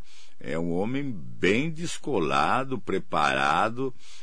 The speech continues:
é, é, credenciado.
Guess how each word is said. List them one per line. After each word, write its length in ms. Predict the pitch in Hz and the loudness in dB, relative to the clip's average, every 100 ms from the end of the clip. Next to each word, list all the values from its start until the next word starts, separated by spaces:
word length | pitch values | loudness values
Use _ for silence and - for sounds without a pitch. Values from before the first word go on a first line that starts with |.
| - | -6
é, 1700 | - 69 67 65 69 69 69 71 65 65 62 60 58 58 62 60 57 57 | -4 -4 -2 -2 -2 -2 -2 -2 -2 -2 -2 -4 -4 -4 -4 -6 -6 -6
é, 40 | - | -4
credenciado. 880 | 110 120 127 143 - 127 58 - | 2 2 2 0 0 0 0 -2